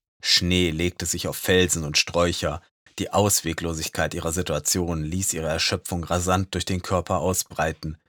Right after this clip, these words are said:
so dass sie stehen blieb. Ihre Muskeln brannten, jeder Schritt eine Qual.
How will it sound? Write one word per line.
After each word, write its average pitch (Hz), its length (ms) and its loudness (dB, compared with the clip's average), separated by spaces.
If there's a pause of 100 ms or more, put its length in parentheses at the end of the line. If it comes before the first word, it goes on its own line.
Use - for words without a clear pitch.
(140)
so 87 180 -6
dass 78 180 -2
sie 92 80 -2
stehen 76 400 0
blieb. 73 300 -10 (520)
Ihre 92 220 0
Muskeln 90 440 2
brannten, 90 640 2 (340)
jeder 90 360 4
Schritt - 540 2 (220)
eine 76 220 -6
Qual. 76 580 0